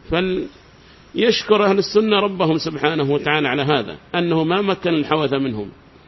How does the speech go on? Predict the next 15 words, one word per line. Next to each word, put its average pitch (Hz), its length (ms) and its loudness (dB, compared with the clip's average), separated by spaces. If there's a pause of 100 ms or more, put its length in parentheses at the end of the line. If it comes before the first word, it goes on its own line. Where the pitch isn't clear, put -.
(180)
وأهانوهم 175 680 2
وأهانوا 165 420 0
نساءهم 156 640 -2 (540)
وأولادهم 175 680 0
وشيوخهم، 170 680 0 (600)
بل 160 380 0 (560)
نصرهم 180 580 2
على 165 200 0
عدوهم 165 640 2
الخبيث، 156 420 -2 (260)
وها 175 220 2
هو 170 200 2
الآن 165 260 -2
في 165 120 -2
هلاك، 147 300 -2